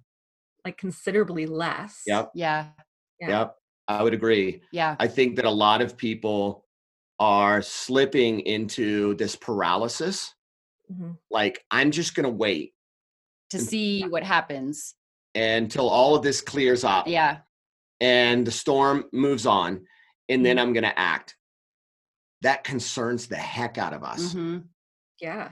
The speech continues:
Speaker 2: Big time. Big time. Um, and then you've got the individuals that are, like, literally retreating big
Speaker 1: Mm-hmm.
Speaker 2: time, like, just scaling back, scaling back, scaling back. And I can't tell which one I'm more concerned about,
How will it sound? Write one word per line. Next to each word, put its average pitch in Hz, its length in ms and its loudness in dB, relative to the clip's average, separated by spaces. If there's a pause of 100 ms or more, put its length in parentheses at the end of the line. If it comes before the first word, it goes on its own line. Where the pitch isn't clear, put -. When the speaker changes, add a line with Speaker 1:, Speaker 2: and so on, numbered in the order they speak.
(120)
Speaker 2:
Big 226 160 4
time. 95 340 -2 (380)
Big 190 140 0
time. 101 300 0 (180)
Um, 120 380 2 (380)
and 135 140 2
then 135 140 4
you've 131 120 2
got 139 160 4
the 139 100 0
individuals 127 560 2
that 117 140 2
are, 113 160 0
like, 110 380 -2
literally 127 460 2
retreating 107 960 -4 (600)
big 127 180 4
Speaker 1:
Mm-hmm. - 120 -4
Speaker 2:
time, 101 140 -2
like, 101 180 -4
just - 420 -2
scaling 120 420 0
back, 104 220 0
scaling 101 320 -4
back, 98 200 -2
scaling 90 340 -8
back. 123 360 -2 (540)
And 104 260 -4 (100)
I 143 120 4
can't 214 260 0
tell 190 160 2
which 151 180 0
one 147 120 2
I'm 135 80 2
more 131 160 2
concerned 147 460 -4
about, 78 260 -6